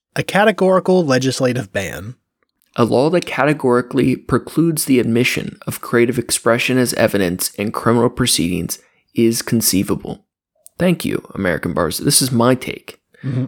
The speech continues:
Speaker 2: In light of expressive values at stake, in conjunction with insidious biases against racial minorities, an overprotective and over-inclusive approach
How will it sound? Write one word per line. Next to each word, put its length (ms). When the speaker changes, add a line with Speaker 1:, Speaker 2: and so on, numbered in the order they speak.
Speaker 2:
In 200
light 280
of 260
expressive 760
values 460
at 160
stake, 460
in 140
conjunction 600
with 180
insidious 680
biases 720
against 400
racial 320
minorities, 720
an 280
overprotective 1000
and 260
over-inclusive 1120
approach 580